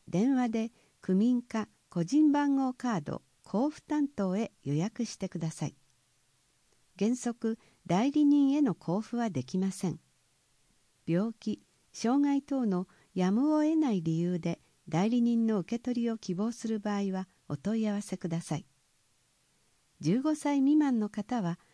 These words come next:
親権者を同行の上受け取りに来てください。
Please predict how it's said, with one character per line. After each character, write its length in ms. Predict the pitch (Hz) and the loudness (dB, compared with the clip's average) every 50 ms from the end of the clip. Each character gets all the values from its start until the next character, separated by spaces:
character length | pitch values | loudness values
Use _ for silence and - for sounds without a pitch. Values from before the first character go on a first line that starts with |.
| _ _ _ | _ _ _
親 340 | _ - - - 240 285 311 | _ -10 -2 2 2 2 2
権 260 | 302 - 320 320 294 | 2 0 0 0 0
者 240 | 277 - - 175 180 | 0 -2 -4 -4 -2
を 120 | 214 - - - | -2 -4 -6 -4
同 200 | - 147 170 220 | -2 -2 -2 -2
行 260 | - - 254 247 240 | -4 -6 -4 -2 -2
の 200 | 240 233 233 226 | 0 -2 -2 -2
上 220 | 226 220 226 226 - _ _ - | -2 -2 -4 -4 -6 _ _ -12
受 120 | 147 - | -10 -4
け 80 | - 185 | -4 -4
取 180 | - - 185 180 | -4 -2 -4 -2
り 60 | 175 | 0
に 140 | 175 170 170 | -2 -2 -4
来 100 | - - | -6 -8
て 120 | - 160 | -8 -8
く 100 | - - | -8 -8
だ 120 | 143 135 | -12 -12
さ 180 | 131 - - - | -12 -12 -14 -14
い。 80 | - | -14